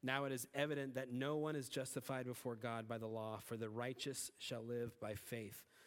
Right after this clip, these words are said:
But the law is not of faith. Rather, the one who does them shall live by them. Christ redeemed us from the curse of the law by becoming a curse for us. For it is written, 'Cursed is everyone who is hanged on a tree,'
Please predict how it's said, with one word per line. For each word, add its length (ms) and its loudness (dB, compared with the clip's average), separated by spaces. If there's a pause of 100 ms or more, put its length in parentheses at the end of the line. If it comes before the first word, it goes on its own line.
(420)
But 140 2
the 80 0
law 300 4
is 180 -2
not 220 2
of 100 -2
faith. 380 -4 (580)
Rather, 260 4
the 140 0
one 200 0
who 120 0
does 360 2
them 300 -2 (220)
shall 260 -2
live 280 0
by 180 2
them. 300 -6 (480)
Christ 680 2
redeemed 680 2
us 320 2
from 160 2
the 80 2
curse 420 2
of 140 0
the 100 4
law 540 4 (640)
by 100 6
becoming 500 4
a 120 2
curse 300 2
for 280 2
us. 140 -2
For 120 2
it 60 2
is 160 0
written, 300 2
'Cursed 420 2
is 180 -2
everyone 600 0 (480)
who 140 2
is 100 0
hanged 360 0
on 140 0
a 60 -2
tree,' 500 -2